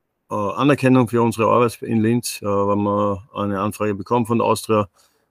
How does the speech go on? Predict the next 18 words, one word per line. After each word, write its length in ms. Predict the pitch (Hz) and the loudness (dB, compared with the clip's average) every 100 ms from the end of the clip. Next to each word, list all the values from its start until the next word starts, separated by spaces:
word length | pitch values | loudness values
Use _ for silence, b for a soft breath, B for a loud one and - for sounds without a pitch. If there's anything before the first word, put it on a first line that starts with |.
| _ | _
Hab 160 | 98 | -2
aber 240 | 95 95 101 | 2 2 2
jetzt, 260 | 92 - | 0 -2
äh, 280 | 98 98 95 | 0 2 0
gestern 400 | 95 98 - 101 | -2 -4 -2 -2
in 380 | 98 98 98 92 | 0 0 0 -2
keinem 260 | - 101 101 | -2 0 2
Moment, 360 | 104 101 95 | 2 0 0
äh, 220 | 107 101 95 - | 0 0 -2 -6
gedacht, 420 | 95 98 92 - | -2 0 -2 -4
„Gott 160 | 104 - | -6 -4
sei 80 | |
Dank 220 | 101 95 - | -4 -4 -2
bin 160 | 101 | -2
ich 80 | 101 | 0
nicht 180 | 98 87 | -2 -2
dort 180 | 95 92 | -4 0
Trainer“, 320 | 92 101 | -2 0